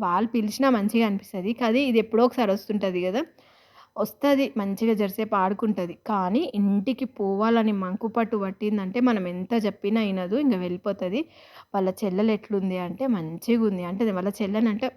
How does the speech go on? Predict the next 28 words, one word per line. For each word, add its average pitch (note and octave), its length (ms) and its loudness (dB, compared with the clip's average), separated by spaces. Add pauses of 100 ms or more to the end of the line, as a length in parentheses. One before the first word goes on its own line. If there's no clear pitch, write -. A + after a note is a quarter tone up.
"మ్మ్" E4 460 4
అని F4 140 6
నవ్వుతుందంట, G#3+ 640 2 (200)
ఎక్స్‌ప్రెషన్స్ B3+ 640 2
మరీ A3+ 240 2
చేసి A3 280 -2
చూపిస్తుంది. G3+ 580 -6 (480)
నేను G3 160 0
బట్టలు G3+ 320 0
ఆరేస్తుంటే G#3+ 440 0
చూడండి, F#3 360 -2
బట్టలు F#3+ 340 -4
ఎంత F#3 200 -6
మంచిగా F#3 500 -2
అందిస్తుందో. F#3+ 580 -4 (320)
"పెద్ద G3+ 200 -4
మమ్మీ G#3+ 280 2
నేను A#3 220 2
అందిస్తా, F#3 600 -6 (160)
బట్టలు G#3 420 -2
నువ్వు F#3+ 240 0
ఆరేయి, F#3 440 -2
దబ్బా G#3 440 -2
దబ్బా G#3 400 4
ఆరేయి" G3 480 2
అని A#3+ 200 6
మంచిగా G#3+ 600 2
చెప్తుందనమాట. G3 800 -2